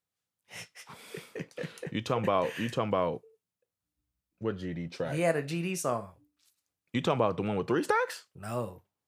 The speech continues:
Speaker 2: He had another one.
Speaker 1: Yeah. They played at Soldier Field. I think, I think he was just doing that to, uh,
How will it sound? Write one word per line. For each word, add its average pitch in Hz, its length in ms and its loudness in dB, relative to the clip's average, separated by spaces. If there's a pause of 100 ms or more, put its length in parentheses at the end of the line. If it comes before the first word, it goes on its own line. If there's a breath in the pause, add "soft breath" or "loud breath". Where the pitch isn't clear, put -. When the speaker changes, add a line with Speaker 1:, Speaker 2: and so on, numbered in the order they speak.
(180)
Speaker 2:
He - 100 0
had 90 120 4
another 90 360 4
one. 73 180 -6 (180)
Speaker 1:
Yeah. 107 280 -8 (260)
They 120 160 0
played 127 500 2 (100)
at 113 180 -2
Soldier 123 280 -2
Field. 123 200 -4
I 113 60 -4
think, 120 240 -8
I - 260 -20
think 98 140 -14
he - 20 -14
was 95 80 -14
just 95 160 -14
doing 92 160 -16
that 90 200 -14
to, 87 140 -14
uh, 80 180 -14